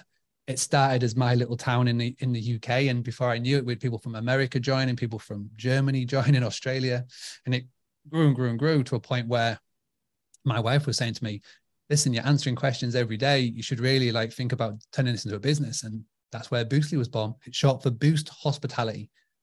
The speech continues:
And in the last six years, it's, it's grown to be this, this huge <laughs> Goliath of a, of a, of a, of a business. It's a worldwide brand. We've got two thousand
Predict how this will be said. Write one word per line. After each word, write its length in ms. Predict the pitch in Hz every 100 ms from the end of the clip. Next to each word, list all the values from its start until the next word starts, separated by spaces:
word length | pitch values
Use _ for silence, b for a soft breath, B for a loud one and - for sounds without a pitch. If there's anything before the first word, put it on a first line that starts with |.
| _ _
And 400 | 127 123 117 117
in 100 | -
the 100 | 127
last 220 | 127 127 -
six 260 | 120 -
years, 460 | 131 131 131 123 - _ _ _ _
it's, 300 | 135 123 -
it's 200 | - -
grown 320 | - 143 143 139
to 100 | 131
be 180 | 127
this, 300 | 120 110 - -
this 160 | 131 120
huge 460 | - 143 143 131 -
<laughs> 40 |
Goliath 500 | 131 - 151 147 131
of 120 | 143
a, 200 | 135 131 131
of 120 | 123
a, 180 | 123 123
of 140 | 123
a, 60 | 120 120
of 100 | 117
a 80 |
business. 420 | 110 123 127 135 127
It's 160 | 113
a 60 | 113
worldwide 460 | 123 123 117 113
brand. 240 | 135 131 127
We've 100 | 117
got 160 | 117
two 160 | - 123
thousand 340 | 127 113 117